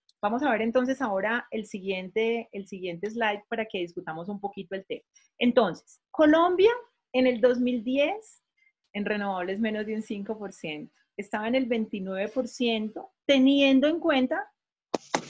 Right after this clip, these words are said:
pongo mucha atención aquí, teniendo en cuenta todo lo que les decía ahorita de todos los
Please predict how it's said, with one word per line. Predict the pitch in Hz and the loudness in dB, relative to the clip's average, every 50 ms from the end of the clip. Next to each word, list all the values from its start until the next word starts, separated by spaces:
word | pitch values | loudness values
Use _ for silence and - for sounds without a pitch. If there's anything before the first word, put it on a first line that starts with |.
| - - - - - _ _ | -4 -4 -4 -10 -20 _ _
pongo | 214 226 254 | -10 -4 0
mucha | 254 269 285 285 311 | 2 2 2 2 2
atención | 302 302 294 269 254 - 226 196 196 | 0 2 0 -2 0 0 -2 -2 -2
aquí, | 208 - - 233 220 247 269 - _ _ _ _ | -4 -6 -6 -6 -6 -6 -8 -12 _ _ _ _
teniendo | _ 262 254 254 254 247 240 247 | _ 4 6 6 4 4 2 2
en | 277 294 294 | 2 0 0
cuenta | 294 311 302 285 269 269 311 330 302 - _ | 2 2 2 2 4 4 2 0 0 0 _
todo | 311 302 330 359 | 2 2 4 2
lo | 370 359 | 2 2
que | - 294 | 2 2
les | 269 240 214 | 2 4 4
decía | 226 226 226 - 226 214 | 4 2 2 2 0 2
ahorita | 214 220 220 262 262 - - 285 320 - - _ _ _ _ _ _ _ | 2 2 2 2 0 0 0 -2 -2 -2 -6 _ _ _ _ _ _ _
de | 185 247 | 2 2
todos | 240 - 247 240 247 | 2 2 0 0 2
los | 262 294 285 | 2 0 0